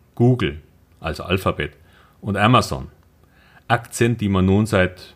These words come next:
fünfzehn Jahren halten konnte und hätte sollen.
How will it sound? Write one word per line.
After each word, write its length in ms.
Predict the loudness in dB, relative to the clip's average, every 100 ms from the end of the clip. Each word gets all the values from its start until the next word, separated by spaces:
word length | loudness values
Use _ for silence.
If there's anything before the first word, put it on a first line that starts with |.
| _
fünfzehn 540 | 2 2 2 -2 0
Jahren 400 | 2 2 2 2
halten 300 | -2 -2 -6
konnte 500 | -4 0 0 0 -2 -4 _ _ _ _ _ 0
und 260 | 0 2
hätte 200 | -2 -2
sollen. 280 | 0 -2 -2